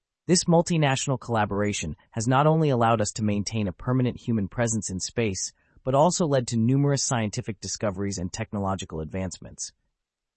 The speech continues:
But the I S S is just the beginning. As we set our sights on more ambitious goals,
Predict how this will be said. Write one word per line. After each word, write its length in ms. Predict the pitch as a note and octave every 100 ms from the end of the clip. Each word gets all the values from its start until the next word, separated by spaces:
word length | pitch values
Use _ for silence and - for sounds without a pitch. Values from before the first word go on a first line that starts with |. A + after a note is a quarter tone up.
| -
But 100 | B2
the 140 | B2+
I 160 | C#3 E3+
S 180 | D3+ C#3+
S 320 | C3 - - -
is 140 | G#2
just 340 | - B2 A#2+ -
the 60 |
beginning. 480 | F#2+ E2 F#2 D#2 - _ -
As 160 | C3+
we 80 | C#3+
set 220 | D3 F3+
our 80 | F3+
sights 320 | D#3+ D#3+ D3+
on 140 | A#2 A2+
more 180 | A#2 A#2
ambitious 500 | F#2+ C#3 - A2 -
goals, 540 | B2+ A2+ D#2 -